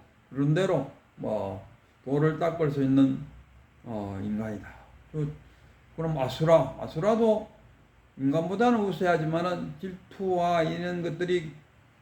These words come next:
강해갖고 맨날 으르렁거리고 있다. 그럼 천신이 최고네. 천신도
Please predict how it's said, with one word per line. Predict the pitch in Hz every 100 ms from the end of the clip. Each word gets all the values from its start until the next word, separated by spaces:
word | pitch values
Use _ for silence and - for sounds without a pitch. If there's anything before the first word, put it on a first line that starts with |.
| _
강해갖고 | 120 131 143 127 123 170 170 - - - - -
맨날 | 175 175 -
으르렁거리고 | 143 135 131 131 139 123 104
있다. | 98 - - - _ _ _ _ _ _ _ - 269 - -
그럼 | 170
천신이 | 151 185 160 269 262
최고네. | - 185 180 180 190 - _ _ _
천신도 | 202 196 277 269 285 277 262